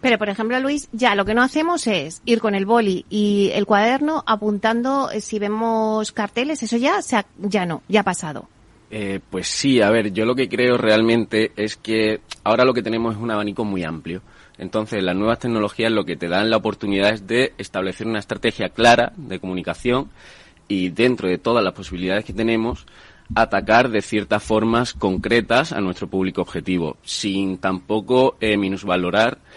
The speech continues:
Speaker 2: las técnicas tradicionales, como puede ser, por ejemplo, una valla publicitaria, que s-, hemos comprobado que, bueno, y hay estudios que lo demuestran, que siguen teniendo la misma efectividad que la tenía en épocas pasadas. Sí que es verdad que la televisión ha perdido mucho tirón,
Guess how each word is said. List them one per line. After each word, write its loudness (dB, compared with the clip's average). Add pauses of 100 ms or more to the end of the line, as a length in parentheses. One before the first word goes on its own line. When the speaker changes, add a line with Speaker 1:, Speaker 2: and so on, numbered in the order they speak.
(180)
Speaker 2:
las 0
técnicas -2
tradicionales, -2
como -8
puede -4
ser, -10
por -6
ejemplo, -6
una -2
valla 0
publicitaria, 0 (480)
que -4
s-, -14
hemos -6
comprobado -2
que, -4
bueno, -6
y -10
hay -6
estudios -10
que -10
lo -4
demuestran, -6 (340)
que 0
siguen 0
teniendo 2
la 2
misma 2
efectividad 0
que -2
la 0
tenía 0
en -4
épocas -4
pasadas. -4
Sí -10
que -2
es -2
verdad 0
que 0
la 0
televisión -4
ha -2
perdido -2
mucho -6
tirón, -2